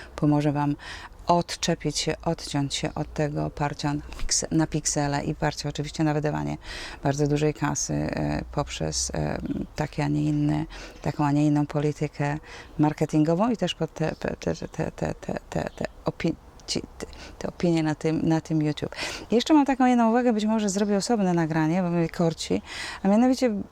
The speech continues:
nie, ja nie oglądam statystyki czy analizy, analityk, analytics, e, e, analizy kanału oglądalności, ale jedno mi wpadło w oko, jakoś nie wiem czemu, może dlatego właśnie, żebym była zainspirowana, żeby zrobić nagranie, a mianowicie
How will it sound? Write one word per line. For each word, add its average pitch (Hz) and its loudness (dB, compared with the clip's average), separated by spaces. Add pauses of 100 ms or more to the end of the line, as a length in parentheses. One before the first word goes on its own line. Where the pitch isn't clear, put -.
(120)
nie, 202 6
ja 214 6
nie 214 4
oglądam 208 2
statystyki - 0
czy - -2
analizy, 175 2
analityk, 175 0
analytics, 175 0
e, - -10 (380)
e, 170 -2
analizy 175 2 (440)
kanału 170 4
oglądalności, 165 2
ale 202 4 (720)
jedno 247 8
mi 233 4
wpadło 196 2
w 175 -4
oko, 180 0
jakoś 190 2
nie 196 6
wiem 196 4
czemu, 185 2
może 180 2
dlatego 180 4
właśnie, 175 2
żebym 175 4
była 175 4
zainspirowana, 170 2
żeby 170 0
zrobić 165 0
nagranie, 170 2 (520)
a 185 2
mianowicie 185 2